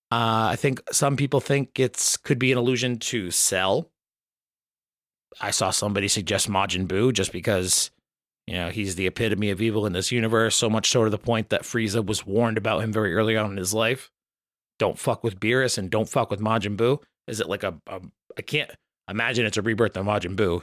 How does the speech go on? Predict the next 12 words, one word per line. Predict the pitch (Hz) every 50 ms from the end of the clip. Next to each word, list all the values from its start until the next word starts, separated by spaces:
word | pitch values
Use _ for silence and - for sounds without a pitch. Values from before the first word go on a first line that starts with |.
| - _
It | 143
would | 143 151 147
make | 156 147 - -
literally | 90 113 139 151 156 160 151 139 135 123
zero | 110 104 110 107 104 95
sense | 98 - 113 101 98 - -
to | - 98
me | 101 147 175 160 135 123 - _ _ _ _ _ _ -
to | - 117
have | 117 113 104 95
the | 92 104
Res-, | 90 101 117 117 113